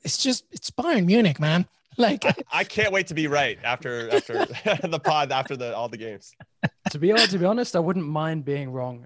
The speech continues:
Speaker 3: uh, about this one. I'd love to see Lazio really give them a run for their money and potentially, uh, make it through to the quarters.
Speaker 1: Absolutely. I want Lazio to go through.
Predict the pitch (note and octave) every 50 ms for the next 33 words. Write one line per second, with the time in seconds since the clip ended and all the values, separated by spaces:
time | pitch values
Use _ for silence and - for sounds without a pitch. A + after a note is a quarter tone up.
0 | - - A2+ A2+ A2+ A2+ A#2 B2 A#2 A2 A#2 G#2+ - B2 A#2+ A#2 A#2 A#2+ C3 C#3+
1 | D3 C#3 - - B2 - - C3 B2 B2+ C3+ C#3 - - C#3 B2+ B2 B2+ B2+ B2
2 | B2 A#2+ - C3+ B2+ - C3 B2+ B2 C3+ C#3 C#3 C#3 - - B2+ A#2+ A#2+ B2 C3+
3 | C3+ C3 B2+ A#2+ A#2+ - - C3+ B2+ C3 - - C3+ B2 A#2+ A#2+ A#2 A2+ A#2 A#2
4 | A#2 A#2 - B2+ - - - C3+ B2+ A#2 - A2+ A#2+ - - B2+ A#2+ A#2+ - B2+
5 | B2 - _ _ _ _ _ _ _ _ - - G3 B3 - - - F#3 D#3+ F3
6 | G3 E3+ C3+ B2+ A2+ - - F3 - A4 F#4 B3+ B3+ G#3+ F#3 F3+ - G3 F#3 -
7 | F3+ D3+ D#3+ D3+ - - D#3 C#3+ B2 A#2